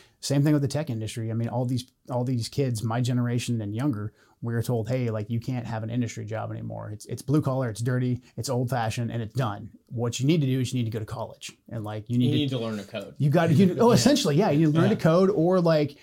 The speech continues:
Speaker 1: I mean, there's even, I, it's, it's a very boomer kind of mentality, like, just get a college degree in anything. It doesn't matter what it is. And so a lot of, a lot of people, like, they fell into that, and they went and they got a degree,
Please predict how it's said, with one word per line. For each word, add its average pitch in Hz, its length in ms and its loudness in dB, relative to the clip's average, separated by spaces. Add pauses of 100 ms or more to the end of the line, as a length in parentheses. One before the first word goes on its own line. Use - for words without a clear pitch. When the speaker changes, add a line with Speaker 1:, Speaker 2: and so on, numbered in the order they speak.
(200)
Speaker 1:
I 151 60 4
mean, 170 160 8
there's 170 200 6
even, 139 360 2
I, 120 180 -6
it's, 120 380 -6
it's - 180 -6
a 131 60 -2
very 120 280 -2 (320)
boomer 123 340 0
kind 117 140 -2
of 110 40 -4
mentality, 110 520 -4
like, 110 140 -2
just 139 180 0
get 151 120 2
a - 20 -4
college 113 240 -2
degree 107 400 -12
in 147 140 -4
anything. 147 440 -2
It 127 80 -6
doesn't 131 200 0
matter 117 240 -2
what 120 260 -2
it 113 140 -4
is. 95 200 -8
And 123 100 -2
so 196 120 0
a - 20 0
lot 175 200 -4
of, 139 180 -6
a 120 60 -6
lot - 160 -6
of - 60 -8
people, 120 300 -4
like, 107 200 -6
they 117 100 -4
fell 123 220 -6
into 117 180 -4
that, 101 160 -12
and 110 80 -10
they 104 80 -6
went 110 160 -4
and 127 80 -4
they 117 60 -4
got 113 160 -4
a 110 40 -6
degree, 113 420 -6